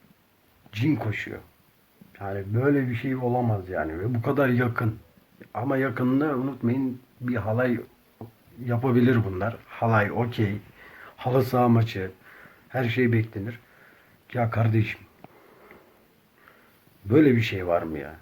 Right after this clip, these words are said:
Cin yanınızdan gelecek, hızla gidecek. Oğlum zaten orada bir videoyu kesiyorsun. Kesim, video kesim olayı var. Artı Adobe efekt programları var.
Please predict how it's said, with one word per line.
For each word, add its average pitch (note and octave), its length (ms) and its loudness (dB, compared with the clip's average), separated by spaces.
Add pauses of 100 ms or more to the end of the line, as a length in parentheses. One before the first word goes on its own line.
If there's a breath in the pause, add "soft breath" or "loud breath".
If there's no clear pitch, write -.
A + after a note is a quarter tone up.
(1160)
Cin A2+ 440 0
yanınızdan A2 680 4
gelecek, A2+ 800 0
hızla A#2 280 -2
gidecek. F#2 520 -6 (120)
Oğlum B2 260 0
zaten D#3+ 320 6
orada E3 300 8
bir E3+ 120 -2
videoyu F3+ 380 -4
kesiyorsun. F#3+ 520 -2 (260)
Kesim, A#2 400 -6
video B2+ 300 -6
kesim C#3+ 380 -10 (220)
olayı C3+ 360 0
var. - 200 -4 (1600 soft breath)
Artı C#3 560 2 (880)
Adobe C3 340 2
efekt A#2+ 400 -4
programları C3+ 680 2
var. - 260 -6